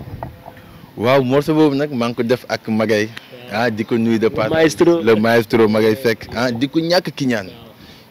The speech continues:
Speaker 1: Sénégal bu ñëpp meloon ni Magay. Oh, Sénégal développé na.
Speaker 2: Pour ñi xamul Magay, ah, oh, ñi nga xam ne ko, Magay mooy ki nga xam ne mooy tëggal la ki nga xam ne mooy Kumba Gawlo.
Speaker 1: Ndeysaan, Magay Seck, ah, di ko gërëm bu baax moo soxnaam, ah,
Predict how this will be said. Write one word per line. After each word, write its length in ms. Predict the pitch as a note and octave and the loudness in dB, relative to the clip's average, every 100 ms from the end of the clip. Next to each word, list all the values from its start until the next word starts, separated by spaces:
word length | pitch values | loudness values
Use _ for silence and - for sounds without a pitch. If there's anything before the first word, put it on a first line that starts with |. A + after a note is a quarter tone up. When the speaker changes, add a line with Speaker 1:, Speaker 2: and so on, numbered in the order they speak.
| - | -20
Speaker 1:
Sénégal 400 | - D3 E3+ E3+ | -6 -2 4 4
bu 120 | D3+ D#3+ | 4 0
ñëpp 140 | F3 | 2
meloon 220 | E3+ E3 | 2 2
ni 100 | D#3 | 0
Magay. 360 | D3 C#3 A2+ F2 - - - | 0 2 2 0 -12 -20 -4
Oh, 760 | B2+ C3 A2+ G#2 F#2 F2+ E2+ D#2 - - - - - - - | 2 2 2 -2 -8 -12 -16 -18 -20 -20 -20 -20 -20 -20 -10
Sénégal 280 | A#2+ C#3+ D3 | -4 -4 0
développé 420 | D#3+ E3 D#3+ E3 | 0 0 -2 -4
na. 100 | D3+ - - | -8 -12 -8
Speaker 2:
Pour 80 | D#3+ | 0
ñi 60 | E3+ | 2
xamul 220 | E3+ E3+ D#3+ | 6 6 8
Magay, 240 | D3+ C#3 | 8 6
ah, 140 | C3+ E3 | 6 6
oh, 80 | |
ñi 80 | C3 | 6
nga 120 | D3 | 6
xam 160 | F#3+ F#3 | 4 4
ne 80 | D#3 | 6
ko, 80 | B2+ | 6
Magay 220 | D3 D3+ | 8 8
mooy 140 | C#3 C3+ | 6 4
ki 80 | |
nga 80 | D#3 | 4
xam 40 | C#3+ | 4
ne 40 | |
mooy 120 | C3+ C#3 | 4 4
tëggal 300 | C3+ C3 B2 | 4 4 4
la 100 | A2+ | 4
ki 120 | B2+ | 2
nga 60 | |
xam 80 | B2+ | 2
ne 60 | A#2+ | 2
mooy 160 | A#2 | 0
Kumba 240 | A2 B2+ A#2+ | 0 0 0
Gawlo. 320 | G#2+ G#2 D2 - G2 | 0 -4 -6 -16 -18
Speaker 1:
Ndeysaan, 360 | G2+ G#2 G2 F2+ F#2 | -14 -12 -12 -10 -4
Magay 240 | G#2+ A2 A2 | 0 0 0
Seck, 200 | G#2+ D3+ C#3 - | -4 -4 -14 -8
ah, 240 | A2+ C3 G#2+ | -4 -4 -6
di 180 | F#2+ G2+ | -10 -4
ko 100 | A2 | -2
gërëm 300 | G#2+ A2+ A2 | 0 -2 -2
bu 60 | G2+ | 0
baax 160 | A#2+ | 0
moo 220 | A2+ G#2+ G2+ | 0 -4 -4
soxnaam, 560 | - G#2 G2+ F#2+ F#2 | -8 -6 -6 -6 -8
ah, 260 | F2+ G#2 | -8 -6